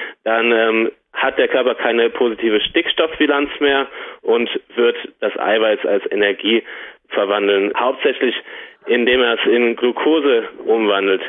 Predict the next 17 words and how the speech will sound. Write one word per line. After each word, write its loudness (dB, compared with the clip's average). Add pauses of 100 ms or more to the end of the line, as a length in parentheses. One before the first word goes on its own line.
(360)
Der 0
Körper 0
ist, 0
äh, 4
in 2
der 4
Lage, 2 (300)
Eiweiß 2
in, 2
ähm, 2 (400)
Glu-, 0
Glucose 2
umzuwandeln 0
bis 0 (100)
zu 0
fünfundvierzig 0
Prozent. 0